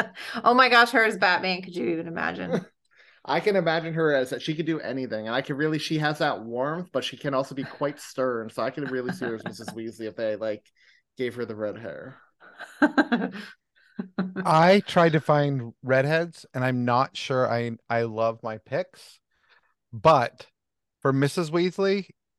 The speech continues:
Speaker 3: I was trying to picture her, I tried to picture the Weasleys mid forties. Uh, I went with Ellie Kemper for Missus
Speaker 2: Ooh.
Speaker 3: Weasley.
Speaker 2: She's Erin from The Office, Julia.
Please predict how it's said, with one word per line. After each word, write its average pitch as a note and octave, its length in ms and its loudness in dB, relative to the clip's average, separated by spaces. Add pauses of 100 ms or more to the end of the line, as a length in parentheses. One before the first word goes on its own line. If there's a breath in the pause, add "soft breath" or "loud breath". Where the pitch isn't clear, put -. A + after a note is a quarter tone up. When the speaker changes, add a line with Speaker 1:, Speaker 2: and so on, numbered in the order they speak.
(1160)
Speaker 3:
I C3+ 180 6
was C#3 200 2
trying D3 380 2
to C#3 80 0
picture C#3 520 -4
her, B2+ 1080 0
I C3 100 0
tried C#3+ 180 -2
to C#3+ 60 -6
picture - 280 -14
the B2 120 -4
Weasleys B2 460 -4
mid A#2+ 180 -2
forties. D3+ 600 -4 (920 soft breath)
Uh, A#2+ 180 2
I C3 80 2
went C3+ 140 4
with C#3 160 2
Ellie C3+ 220 6
Kemper F#3+ 480 2 (1040)
for D3 80 -4
Missus C#3+ 280 -2
Speaker 2:
Ooh. C3 40 -2
Speaker 3:
Weasley. D3+ 520 2 (1080)
Speaker 2:
She's D3+ 240 -4
Erin C3+ 400 0
from C#3 160 -12
The B2 100 -4
Office, B2+ 380 -6
Julia. C#3+ 360 -10